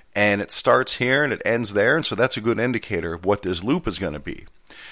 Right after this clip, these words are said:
But if you don't have any mail at all for that parking loop, how are you supposed to figure out what D P S you're supposed to bring?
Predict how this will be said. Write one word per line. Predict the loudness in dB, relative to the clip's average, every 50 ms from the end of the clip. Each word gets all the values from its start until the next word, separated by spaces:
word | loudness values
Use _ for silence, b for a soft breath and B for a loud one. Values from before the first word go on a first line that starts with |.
| B B B B B 8
But | 8 8
if | 10
you | 8 8
don't | 8 10 8
have | 8 6 4 2
any | 4 4 4 4
mail | 4 4 6 6 6 6
at | 8
all | 8 10 10 10 10
for | 8 8 8
that | 8 8 8 8
parking | 6 6 6 6 4 2 2
loop, | 2 2 2
how | 2 2 4
are | 4
you | 4 2
supposed | 0 0 0 -2 -2
to | 0 4
figure | 4 6 8 8
out | 8 8 8
what | 6 4 4 4
D | 0 0 0
P | 2 2 2 4
S | 4 6 6 6 6
you're | 6 4
supposed | 2 0 0 0 0 0 0 0
to | -2 0
bring? | 2 2 2 2 0 -4